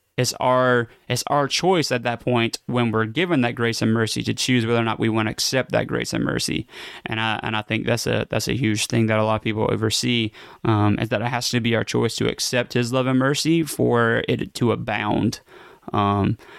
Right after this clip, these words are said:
the way that it's supposed to. You know, God's grace and mercy can only abound if it's received. You can only give a gift to someone who's willing to receive it, or you can only receive a gift that you're willing to, you know, actually have your hands out and say, "Yeah, no, I want that."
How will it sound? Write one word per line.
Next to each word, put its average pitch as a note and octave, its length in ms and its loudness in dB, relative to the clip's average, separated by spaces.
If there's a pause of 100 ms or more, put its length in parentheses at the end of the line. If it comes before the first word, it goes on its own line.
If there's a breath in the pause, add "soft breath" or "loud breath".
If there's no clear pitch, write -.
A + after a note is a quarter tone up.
(160 loud breath)
the A#2 100 -2
way A2+ 160 0
that G#2 180 0
it's - 140 -2
supposed A2 460 -2
to. - 120 0
You A#2 140 2
know, A#2 140 0
God's A#2+ 300 -2
grace A#2 340 0
and A2 80 0
mercy A2 300 0
can A2 160 0
only A#2 260 2
abound G#2+ 500 0
if A2 100 -4
it's - 160 -4
received. A2+ 560 -2
You B2 120 0
can A#2 120 0
only C#3 240 2
give A#2 200 -2
a A2+ 60 0
gift B2+ 300 -2
to A#2+ 80 0
someone A2+ 520 2
who's A#2 200 0
willing A2+ 200 0
to A2 120 0
receive A2 400 -2
it, A2+ 140 0
or - 120 -2
you A2+ 100 0
can A#2 120 0
only B2 200 2
receive B2+ 500 0
a A#2+ 80 0
gift A2+ 460 -2 (300 loud breath)
that - 180 -2
you're B2 100 2
willing A2+ 680 2
to, A2+ 580 2
you A#2 140 0
know, A2 180 2
actually A2+ 380 -2
have A2 220 -4
your A2+ 100 2
hands A2 320 -2
out A2 100 0
and A#2 100 -2
say, A#2 160 -4
"Yeah, A#2+ 180 2
no, A#2 220 2
I A2+ 40 2
want A#2 240 -2
that." C2 260 -6